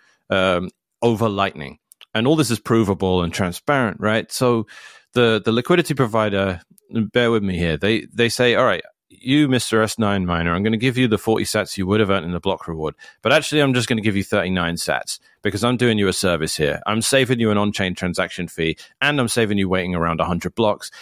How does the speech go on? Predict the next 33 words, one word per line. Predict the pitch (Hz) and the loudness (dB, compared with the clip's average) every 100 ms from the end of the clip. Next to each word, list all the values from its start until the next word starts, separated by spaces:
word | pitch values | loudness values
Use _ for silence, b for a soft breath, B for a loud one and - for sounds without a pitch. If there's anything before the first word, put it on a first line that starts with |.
| B | B
and | - 139 139 | -2 0 0
I'm | 113 | -2
saving | - 107 101 95 | 0 0 2 0
you | 90 85 B B B | 0 -2 B B B
aggregating | 110 110 101 95 87 | -2 -2 -4 -4 -4
yourself," | 87 - 120 117 95 | -4 0 0 0 0
any | 123 190 | 0 2
of | 139 | 2
this | 98 | 0
stuff. | - 82 69 - B B B | -4 -4 -6 -10 B B B
Uh, | 104 104 104 85 - _ _ | 0 2 2 0 -6 _ _
are | 123 | 0
you | 139 147 | 2 2
gonna | 139 | 0
sell | 120 127 | 2 0
it | 113 | 0
to | - | 0
me | 110 | -2
for | 101 | 0
ninety-nine | 107 101 92 92 90 | 0 0 0 0 0
cents | 98 92 | -2 0
on | 90 | 0
the | 82 | 0
dollar | 90 82 | 0 0
or | 82 | 0
whatever? | 87 82 82 80 | 0 0 0 0
It's | - 120 | 0 0
a | 131 | 0
free, | - 165 143 117 | 2 2 2 2
open, | 117 - 113 101 - _ - | 0 2 0 0 -6 _ -2
you | 113 | 0
know, | 101 | 0
market, | 78 101 104 92 - | 0 0 0 -2 -8